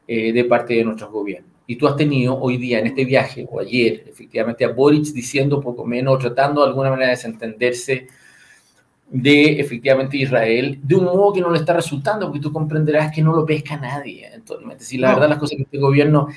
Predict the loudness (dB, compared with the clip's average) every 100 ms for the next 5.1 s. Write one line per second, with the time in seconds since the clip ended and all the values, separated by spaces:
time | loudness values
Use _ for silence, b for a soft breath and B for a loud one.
0 | B -12 -6 -2 2 4 6 6 4 4
1 | 4 4 4 4 4 0 -2 -4 -4 -4
2 | -4 -4 -8 -4 0 0 2 2 0 -4
3 | -2 -2 0 0 0 0 0 0 0 0
4 | 0 0 -4 -4 -2 -2 -4 0 2 2
5 | -2